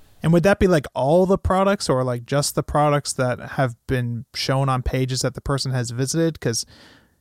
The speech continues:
you know, like, it seems like not realistic for you to try and duplicate all of the contents of maybe your entire product database into memory on the client, right?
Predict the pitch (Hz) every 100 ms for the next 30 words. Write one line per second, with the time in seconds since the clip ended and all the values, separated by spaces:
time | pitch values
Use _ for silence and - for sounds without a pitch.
0 | - 160 156 147 156 147 208 190 170 143
1 | 113 147 160 156 156 147 143 - 123 139
2 | 131 127 139 127 - _ _ _ _ -
3 | 147 143 143 131 - 135 143 120 131 123
4 | 113 - 151 139 139 123 120 135 135 127
5 | 127 - 156 139 123 143 135 123 131 120
6 | 120 120 120 - 135 131 120 107 127 139
7 | 127 123 113 117 - 127 120 - - 123
8 | 139